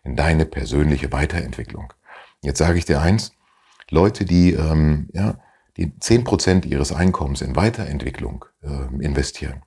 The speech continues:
Ja, wenn du zum Beispiel, sag mal, zwanzigtausend verdienst, dann solltest du zweitausend davon in Weiterentwicklung investieren.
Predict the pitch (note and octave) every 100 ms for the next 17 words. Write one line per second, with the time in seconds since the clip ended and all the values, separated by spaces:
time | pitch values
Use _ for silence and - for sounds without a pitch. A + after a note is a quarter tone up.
0 | _ G2+ G#2 D2+ C#2+ - B1+ - B1+ B1
1 | - - - - C#2+ C2+ - D2+ C#2 D2
2 | D#2 C#2+ C#2+ C#2+ D2 A2 G2 - - -
3 | _ - B1 C2+ - C#2 - D2 D2 D2
4 | C2+ C#2 C#2+ D2 C#2 C#2+ C#2+ D#2 C#2 C#2
5 | - C#2 C#2 C2 C2 - E2 G#2